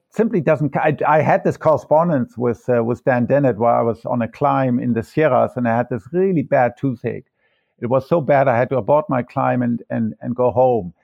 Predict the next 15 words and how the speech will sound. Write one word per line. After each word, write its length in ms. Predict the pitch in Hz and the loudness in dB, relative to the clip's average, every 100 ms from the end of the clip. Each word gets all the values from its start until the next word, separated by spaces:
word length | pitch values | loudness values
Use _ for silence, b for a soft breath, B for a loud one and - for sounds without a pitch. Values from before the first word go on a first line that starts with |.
| _ _ - | _ _ -4
And, 160 | 147 147 | -2 0
you 80 | |
know, 100 | 196 | 2
you're 220 | 165 170 196 | 2 2 4
lying 320 | 175 175 170 | 4 2 0
in 120 | 160 | 0
your 120 | 156 | 0
tent, 360 | 151 147 139 123 | -2 -2 -2 -4
you 80 | 135 | -6
can't 320 | 143 156 156 | -4 -2 -4
sleep, 400 | - 135 127 - | -4 -2 0 -2
you're 100 | 117 | -4
in 120 | 127 | -4
complete 400 | - 139 180 151 | -6 -4 -4 -2
misery, 540 | 151 143 117 117 131 | -2 0 0 0 -2